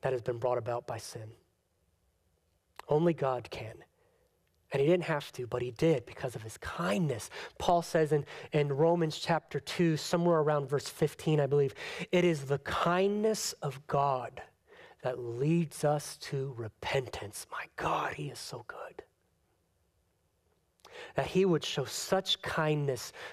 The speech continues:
to people who are far from him, desperate, desolate, destitute, dead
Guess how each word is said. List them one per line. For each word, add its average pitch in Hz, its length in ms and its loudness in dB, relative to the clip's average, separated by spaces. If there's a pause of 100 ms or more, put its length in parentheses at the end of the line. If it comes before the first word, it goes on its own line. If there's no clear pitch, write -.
to 151 100 -4
people 156 460 0
who 135 260 -2
are 120 80 0
far 135 400 2
from 123 200 -6
him, 113 260 -6 (100)
desperate, - 520 -6 (140)
desolate, 135 520 -2 (400)
destitute, - 880 -4 (280)
dead 120 480 -6